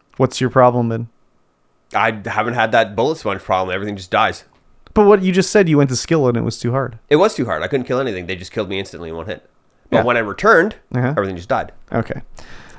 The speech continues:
Speaker 1: I've had it where it just was, like, seemed like I'm shooting and shooting and shooting.
Speaker 2: <laughs> If something is too high a level for me, then I expect them to kill me instantly. Like, when I went to Skilla, everything's level sixteen, sixteen there.
Speaker 1: Yeah.
Speaker 2: And I was, what, level nine?
Speaker 1: Yeah.
Speaker 2: Something like that?
Speaker 1: Yeah.
Speaker 2: And so they nuked me.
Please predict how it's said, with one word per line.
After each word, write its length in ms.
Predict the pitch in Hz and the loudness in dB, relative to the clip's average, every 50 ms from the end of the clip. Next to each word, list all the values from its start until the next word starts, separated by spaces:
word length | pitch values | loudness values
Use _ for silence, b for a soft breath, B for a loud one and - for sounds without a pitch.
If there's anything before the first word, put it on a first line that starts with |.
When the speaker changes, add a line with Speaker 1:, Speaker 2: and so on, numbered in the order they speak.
| B B - | B B 2
Speaker 1:
I've 160 | - 175 170 | 2 4 6
had 220 | 196 175 170 165 160 | 6 6 6 6 6
it 100 | 151 - | 6 6
where 160 | 151 139 131 | 6 6 6
it 100 | 127 - | 6 4
just 260 | - 143 - - - | 2 0 0 0 -2
was, 120 | 123 113 120 | -4 2 4
like, 140 | 127 123 - | 2 2 2
seemed 300 | - - 135 127 123 120 | 2 2 4 4 4 4
like 140 | 117 110 | 4 2
I'm 100 | 123 131 | 2 2
shooting 380 | 123 - - 135 131 123 127 120 | 0 2 2 4 4 4 4 4
and 100 | 117 113 | 2 2
shooting 240 | - 123 117 113 107 | 0 0 0 0 -2
and 80 | 107 | -4
shooting. 400 | - - 120 117 117 - 117 120 - - | -4 -4 -6 -4 -4 -6 -6 -8 -10 -12
Speaker 2:
<laughs> 40 | - 107 - - - - - - - - b b b b b | -14 -10 -8 -8 -8 -6 -8 -8 -10 -10 b b b b b
If 140 | 127 135 - | -2 0 2
something 300 | - 160 165 180 190 175 | 2 0 2 2 2 2
is 120 | 165 151 | 2 0
too 200 | - - 156 147 | -2 -2 -2 0
high 160 | 143 139 143 143 | 2 4 4 4
a 80 | 135 | 4
level 280 | 127 123 127 151 165 175 | 4 4 4 4 2 0
for 180 | - - 190 | 0 -2 -2
me, 280 | 190 208 240 330 330 - _ _ _ _ _ _ _ | -2 0 -2 -2 -4 -6 _ _ _ _ _ _ _
then 140 | - 131 131 | 0 2 4
I 80 | 123 | 4
expect 340 | 123 123 - 139 113 - - | 2 0 0 -2 -2 0 -2
them 120 | 120 117 113 | -6 -6 -6
to 60 | 131 | -8
kill 160 | - - 143 139 | -6 -6 -6 -4
me 120 | 139 139 | -4 -6
instantly. 460 | 151 180 - - - 67 71 73 - b b b b - | -8 -10 -12 -16 -18 -16 -16 -16 -18 b b b b -2
Like, 200 | 117 117 - - | 0 0 0 0
when 100 | 131 135 | 2 2
I 60 | 143 | 2
went 140 | 143 143 143 | 2 0 -2
to 60 | 135 | -4
Skilla, 260 | - - 151 143 120 95 | -4 -2 0 2 2 0
everything's 320 | 98 107 113 113 113 104 | 0 -2 -4 -4 -4 -2
level 200 | 113 110 104 107 | -2 -2 -2 -4
sixteen, 480 | - - 120 - - - 123 - - 107 _ _ | -8 -10 -14 -12 -10 -12 -12 -12 -12 -18 _ _
sixteen 420 | - - 131 - - 139 131 113 | -12 -10 -10 -10 -8 -8 -8 -6
there. 160 | 87 73 80 - | -8 -10 -10 -6
Speaker 1:
Yeah. 220 | - 117 92 - - | -4 -2 -2 -2 -2
Speaker 2:
And 120 | 95 92 | -2 -2
I 60 | 90 | -4
was, 220 | 90 92 90 80 87 | -4 -6 -8 -10 -8
what, 200 | 90 78 67 73 | -10 -10 -8 -8
level 180 | 82 82 82 | -10 -10 -10
nine? 320 | 85 87 98 110 135 175 - _ _ - | -8 -6 -6 -4 -4 -6 -8 _ _ -6
Speaker 1:
Yeah. 240 | - 90 78 80 127 - | -4 -4 -4 -4 -6 -8
Speaker 2:
Something 280 | - - 117 123 127 127 | -6 -4 -2 -2 -2 0
like 20 | |
that? 240 | 143 156 165 - - _ - | 0 -2 -2 -4 -8 _ -6
Speaker 1:
Yeah. 160 | 127 120 - - | -4 -4 -2 -2
Speaker 2:
And 100 | 104 101 | -4 -2
so 140 | - 104 | -2 -2
they 120 | 101 107 113 | -2 0 0
nuked 200 | 123 139 151 - | 0 0 -2 -2
me. 200 | 104 82 82 - | -6 -10 -10 -10